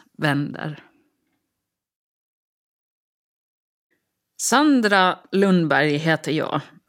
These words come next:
och idag är jag din sommarpratare. Jag blir som tjugoettåring för första gången räddad av antidepressiv medicin. Jag skäms,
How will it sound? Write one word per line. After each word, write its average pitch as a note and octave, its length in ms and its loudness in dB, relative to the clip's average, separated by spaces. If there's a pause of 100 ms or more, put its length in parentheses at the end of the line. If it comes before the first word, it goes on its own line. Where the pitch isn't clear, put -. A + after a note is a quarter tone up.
(100)
och F#3 140 0
idag G3+ 420 2 (140)
är E3+ 80 -2
jag D3+ 260 0
din D3+ 560 0
sommarpratare. - 920 -6 (1700)
Jag G3+ 160 -2
blir C#4+ 220 2
som A#3+ 680 0
tjugoettåring F#3 1160 0
för B3 160 -2
första G#3+ 320 -2
gången F3+ 320 2
räddad D#3 500 -2 (180)
av D#3+ 380 0
antidepressiv D#3+ 1120 -2 (180)
medicin. - 640 -4 (1500)
Jag D#3 100 -4
skäms, G#3 680 0